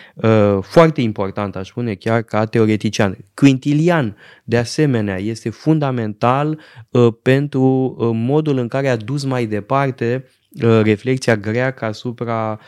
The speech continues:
uh, retoricii. Uh, un alt domeniu în care romanii au excelat este istoriografia. Uh, mă gândesc la, uh, comentariile lui Cezar, uh,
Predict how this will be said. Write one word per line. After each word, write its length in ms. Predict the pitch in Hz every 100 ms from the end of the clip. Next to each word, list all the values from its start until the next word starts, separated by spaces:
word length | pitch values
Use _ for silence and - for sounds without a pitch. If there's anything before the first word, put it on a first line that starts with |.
| - -
uh, 560 | - 110 110 107 101 110
retoricii. 760 | 107 110 104 120 95 87 - 101 - - - 107 -
Uh, 220 | 110 110 -
un 220 | 117 127
alt 280 | 143 214 247
domeniu 720 | 214 190 175 160 127 107 101
în 140 | - 107
care 360 | 120 123 123
romanii 500 | 113 107 104 113 123
au 140 | 113 107
excelat 640 | 101 - 107 90 107 165
este 260 | 170 160 165
istoriografia. 1000 | 156 - 156 156 151 156 147 208 143 104 - - - - - _
Uh, 140 | 113 110 104 101 98 95 98 87
mă 180 | 98 104
gândesc 340 | 104 107 117
la, 460 | 110 107 104 101 95 98 -
uh, 260 | 101 98
comentariile 800 | 95 113 107 104 117 117 110 107
lui 200 | 98 95
Cezar, 640 | 92 131 147 160 180 202 190 _ - - - -
uh, 340 | - 107 104